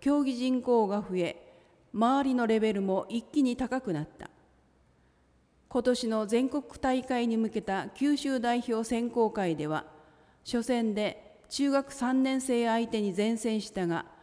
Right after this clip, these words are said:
惜しくも二対三の判定負け。これが江村さんにとって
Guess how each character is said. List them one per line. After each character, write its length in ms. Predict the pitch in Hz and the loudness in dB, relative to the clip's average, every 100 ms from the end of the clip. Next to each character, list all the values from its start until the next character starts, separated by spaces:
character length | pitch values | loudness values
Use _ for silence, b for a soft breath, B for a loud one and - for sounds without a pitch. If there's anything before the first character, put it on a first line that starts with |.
| B B | B B
惜 100 | 226 | -4
し 120 | 240 - | -4 -2
く 140 | 240 | -2
も 220 | 214 208 | 0 0
二 220 | 208 226 254 | 2 2 2
対 240 | 269 247 | 2 0
三 300 | 247 233 214 | 0 0 0
の 100 | 185 | 0
判 220 | 175 202 | 0 0
定 240 | 214 214 196 | -2 -2 0
負 140 | 175 | -2
け。 200 | 160 - - _ _ _ _ b b b b b b _ _ | -6 -12 -16 _ _ _ _ b b b b b b _ _
こ 80 | - | -2
れ 120 | 240 | 0
が 240 | 226 226 - | 2 2 0
江 100 | 220 | 2
村 240 | 247 269 262 | 2 2 2
さ 140 | 247 | 0
ん 80 | 233 | 0
に 100 | 220 | -2
と 120 | 208 | -2
っ 40 | |
て 480 | 202 - 190 - - | -6 -4 -4 -4 -8